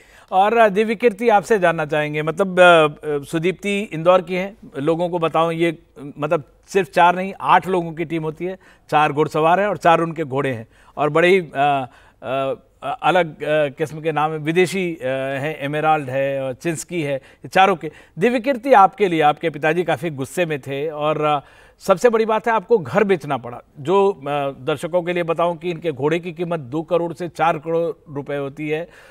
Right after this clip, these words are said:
और चारों के लिए बहुत मुश्किल। अ, दिव्य कीर्ति को तो अपना जो पुश्तैनी घर है, वो बेचना पड़ा,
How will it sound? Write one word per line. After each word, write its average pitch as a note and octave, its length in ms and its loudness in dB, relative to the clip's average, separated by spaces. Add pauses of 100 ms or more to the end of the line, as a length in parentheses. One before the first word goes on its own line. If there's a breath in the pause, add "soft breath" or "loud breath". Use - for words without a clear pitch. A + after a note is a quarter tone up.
(160 soft breath)
और E3+ 200 2
चारों F3 320 2
के G#3 140 -2
लिए G3+ 140 0
बहुत F#3 280 -6
मुश्किल। D3 360 -6 (100)
अ, C#3 100 0
दिव्य D#3+ 260 -2
कीर्ति E3+ 300 -6
को F#3 160 -4
तो F#3+ 200 -4
अपना F3 520 -4 (260 soft breath)
जो D3+ 100 -2
पुश्तैनी F3+ 440 0
घर F3 200 0
है, E3+ 60 4
वो D#3 240 0
बेचना D#3 380 -2
पड़ा, D3 300 -2